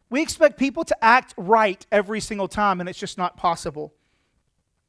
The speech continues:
Um, we are selfish, promoting our own agenda and wants. Um, I'm just gonna leave that one alone. Uh,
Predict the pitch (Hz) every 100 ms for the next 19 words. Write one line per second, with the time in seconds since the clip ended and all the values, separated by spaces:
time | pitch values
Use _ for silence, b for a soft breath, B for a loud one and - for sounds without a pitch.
0 | _ - 190 196 196 208 220 - 226 233
1 | 254 - 214 208 214 220 190 202 202 208
2 | 196 151 196 202 190 190 208 175 - -
3 | - _ _ _ _ _ _ _ _ _
4 | _ _ _ _ _ _ _ _ - 180
5 | 175 160 165 - _ _ _ _ _ _
6 | - 82 _ 165 170 - 180 190 196 220
7 | 208 247 196 151 _ _ _ 190 202